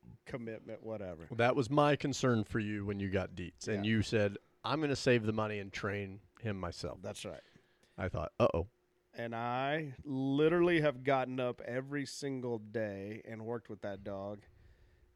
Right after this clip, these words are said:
Speaker 1: <clears throat> And there was a bumpy road about a month ago
Speaker 2: <laughs> Right.
Speaker 1: where I was, like, losing my patience and not,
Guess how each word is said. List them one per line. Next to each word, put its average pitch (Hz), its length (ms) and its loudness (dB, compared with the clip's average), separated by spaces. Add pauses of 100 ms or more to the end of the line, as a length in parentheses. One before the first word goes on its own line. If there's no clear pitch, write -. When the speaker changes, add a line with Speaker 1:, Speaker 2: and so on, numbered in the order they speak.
(140)
Speaker 1:
<clears throat> - 0 -
And 139 480 -2
there 127 140 2
was 151 120 2
a 175 60 2
bumpy 170 340 0
road 165 320 8
about 147 360 4 (480)
a 131 60 0
month 139 300 2
ago 151 340 0 (160)
Speaker 2:
<laughs> 110 160 0
Right. 113 340 -2 (200)
Speaker 1:
where 117 460 -2
I 120 120 -6
was, 120 160 -8
like, 110 240 -6 (920)
losing 127 540 -2
my 110 140 -2
patience 117 640 -6
and 98 320 -10 (200)
not, 113 200 -6